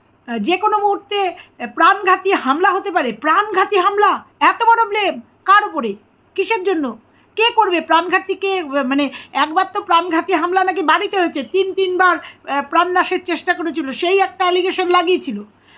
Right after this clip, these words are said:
আবার একটা অ্যালিগেশন, প্রাণঘাতী হামলা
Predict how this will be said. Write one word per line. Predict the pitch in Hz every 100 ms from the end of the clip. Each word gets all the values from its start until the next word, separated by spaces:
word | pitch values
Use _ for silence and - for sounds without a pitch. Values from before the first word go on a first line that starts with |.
| -
আবার | - 339 415 440
একটা | 427 440
অ্যালিগেশন, | 427 415 427 403 330 240 - -
প্রাণঘাতী | 339 392 403 349 392
হামলা | 349 381 381 294